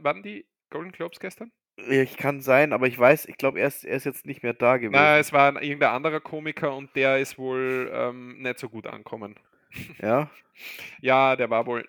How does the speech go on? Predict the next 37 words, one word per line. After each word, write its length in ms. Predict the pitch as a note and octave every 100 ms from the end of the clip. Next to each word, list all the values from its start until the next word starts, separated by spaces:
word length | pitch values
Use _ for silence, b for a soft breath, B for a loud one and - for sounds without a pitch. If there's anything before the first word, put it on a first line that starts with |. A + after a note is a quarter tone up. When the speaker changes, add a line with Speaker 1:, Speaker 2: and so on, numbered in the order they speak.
| _
Speaker 1:
nicht 360 | B2 A#2+ B2 B2
witzig 500 | B2 - A#2 A2+ -
und, 300 | A2 A2 -
äh, 340 | A2 G#2 G#2
wenn 220 | G#2+ A#2
er 140 | A#2 A2+
Witze, 400 | A2+ - A2+ G#2+ -
also 200 | A2+ A2 G#2+ - _ _ -
die 120 | C3
Witze, 220 | B2+ B2
die 140 | A#2
er 40 | A#2+
dann 140 | A#2
probiert 380 | - A2 A#2 -
hat, 100 | G#2+ -
die 100 | G#2
waren 200 | G2+ G2+
wohl 180 | G2+ -
eher, 320 | G2+ G2 - _ b b b b b b b b b _
äh, 280 | A2+ G2 G2 -
Speaker 2:
Ja, 60 |
Speaker 1:
sehr, 280 | G2+ F#2+ G#2
Speaker 2:
gut, 220 | F#2 A#2+
ich 60 | A2
Speaker 1:
sehr 0 |
Speaker 2:
meine, 160 | A#2+ A#2+
wenn 60 |
du 60 | A#2+
Speaker 1:
schwach. 40 | A#2+
Speaker 2:
nach, 280 | A#2 - A#2+
nach 260 | A#2+ -
Ricky 220 | A#2+ B2+
Gervais 420 | A2 A2 G#2 A2 B2
da 140 | A2
drauf 300 | G2+ G#2+ -
musst, 280 | G#2+ A2+ -
gell? 280 | G#2+ A2